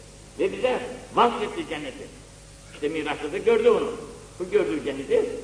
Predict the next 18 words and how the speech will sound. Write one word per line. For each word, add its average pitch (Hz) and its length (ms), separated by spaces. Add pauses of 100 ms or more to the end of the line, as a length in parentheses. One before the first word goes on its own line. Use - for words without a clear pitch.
(180)
şu 277 120
duvarın 262 320
arkasında 240 400
görüyorum. 156 440 (320)
Demek 262 240
ki - 80
duvar 233 220
mani 214 340
olamıyor. 214 460 (960)
Bu 185 140
nur 190 140 (140)
sayesinde 156 640 (300)
duvar 196 220
mani 190 340
olamıyor. 233 400
Nasıl 240 140
ki - 240
elektrikleri, 165 540